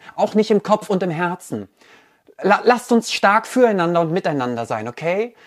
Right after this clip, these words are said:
La-, lasst uns daran glauben, dass wir etwas ändern können. Lasst uns nicht in, in der Realität bleiben. Lasst uns in, im Wunsch, in den Wunsch gehen, okay?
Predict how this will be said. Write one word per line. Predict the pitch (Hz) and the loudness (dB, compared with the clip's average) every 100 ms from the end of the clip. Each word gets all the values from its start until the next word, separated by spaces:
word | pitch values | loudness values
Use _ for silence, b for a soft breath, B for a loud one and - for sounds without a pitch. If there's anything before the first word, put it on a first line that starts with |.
| b - | b -4
La-, | 202 214 | -2 2
lasst | 226 - | 2 4
uns | 240 - | 0 2
daran | 208 220 | 4 4
glauben, | 196 185 247 254 190 | 6 6 6 4 2
dass | 165 - | 0 0
wir | 170 | -2
etwas | 170 175 | -2 -6
ändern | - 180 185 165 | -4 -2 0 0
können. | 151 143 117 B | -2 -6 -8 B
Lasst | - 233 - | -2 0 0
uns | 233 - | -2 0
nicht | 233 - | -2 0
in, | 208 202 202 | 4 4 4
in | 202 | 2
der | 202 202 | 2 4
Realität | 202 208 208 208 247 247 - | 2 4 2 2 2 0 0
bleiben. | 156 131 117 101 101 B | -2 -2 -4 -8 -10 B
Lasst | 196 226 - | 2 2 0
uns | 202 - | -4 -2
in, | 196 202 175 | 0 0 2
im | - 202 185 | 4 4 4
Wunsch, | 262 233 - | 4 2 -2
in | - | 2
den | 214 208 | 4 4
Wunsch | 285 269 - | 4 4 0
gehen, | - 147 135 | -4 -4 -4
okay? | - 185 214 | -4 -4 -4